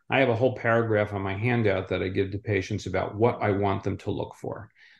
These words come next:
um, how to look in the air handler, how to look at the plenums, how to look at the ducts, how to look at all that, and to take pictures of it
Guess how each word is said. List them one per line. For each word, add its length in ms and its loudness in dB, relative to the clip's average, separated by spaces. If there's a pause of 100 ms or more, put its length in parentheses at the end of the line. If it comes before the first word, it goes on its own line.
um, 360 -2
how 240 2
to 80 8
look 260 2
in 100 0
the 160 0
air 140 0
handler, 420 -4
how 160 2
to 60 4
look 180 2
at 100 0
the 60 -2
plenums, 540 -6
how 140 2
to 60 4
look 160 4
at 100 -2
the 100 -2
ducts, 340 -6
how 140 2
to 100 4
look 220 2
at 60 0
all 200 2
that, 300 0 (340)
and 160 2
to 60 2
take 340 -2
pictures 600 0
of 200 2
it 200 2